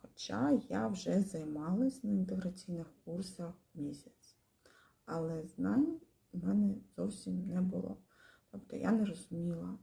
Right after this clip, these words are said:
ні граматику, я не могла вільно сказати речення, я дуже погано розмовляла і вимовляла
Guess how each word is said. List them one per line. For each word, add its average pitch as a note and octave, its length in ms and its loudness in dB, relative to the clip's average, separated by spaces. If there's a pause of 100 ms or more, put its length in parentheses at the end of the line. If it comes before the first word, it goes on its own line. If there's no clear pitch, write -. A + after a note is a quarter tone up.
(460)
ні - 140 0
граматику, B3 960 4 (420)
я F#3 60 -4
не F#3 160 6
могла - 420 4
вільно - 500 -2 (800)
сказати B3 1120 6
речення, B3 840 4 (180)
я A3+ 340 2 (240)
дуже G#3+ 580 -4
погано F#3+ 840 0 (500)
розмовляла F#3 760 0
і G#3 60 4
вимовляла F3+ 760 2